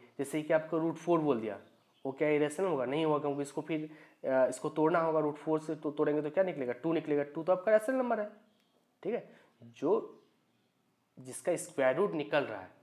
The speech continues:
ठीक है, वो आपका रैशनल नंबर होता है। जो इसका स्क्वायर रूट नहीं निकल रहा है, आपका क्या है? इरेशनल नंबर्स है। हाँ, और एक चीज़,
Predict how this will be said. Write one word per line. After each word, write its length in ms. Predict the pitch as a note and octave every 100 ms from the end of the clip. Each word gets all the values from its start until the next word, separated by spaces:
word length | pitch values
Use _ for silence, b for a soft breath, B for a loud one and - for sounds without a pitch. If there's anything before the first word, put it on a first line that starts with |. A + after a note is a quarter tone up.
| _ D3
ठीक 100 | A3
है, 220 | F3 - B B -
वो 60 | A2+
आपका 500 | A2+ - D#3 A2+ - - A2+
रैशनल 400 | A2+ A2+ - A#2+
नंबर 240 | G#2+ G2+
होता 200 | G2 G2
है। 80 | G2+
जो 140 | A#2+ A2+ -
इसका 260 | A#2+ - C#3
स्क्वायर 280 | - C#3+
रूट 120 | D#3 D#3
नहीं 180 | E3
निकल 200 | E3 -
रहा 140 | A2 A2
है, 40 |
आपका 180 | A2 C3
क्या 180 | F#3+ G#3
है? 160 | C#3+ - B B G3
इरेशनल 440 | A3 G#3+ G#3+ G3
नंबर्स 360 | F3 D3 C#3 C3+
है। 80 | - _ _ _ _ _ B B
हाँ, 160 | - C#3
और 240 | - F#3
एक 180 | D#3 -
चीज़, 160 | -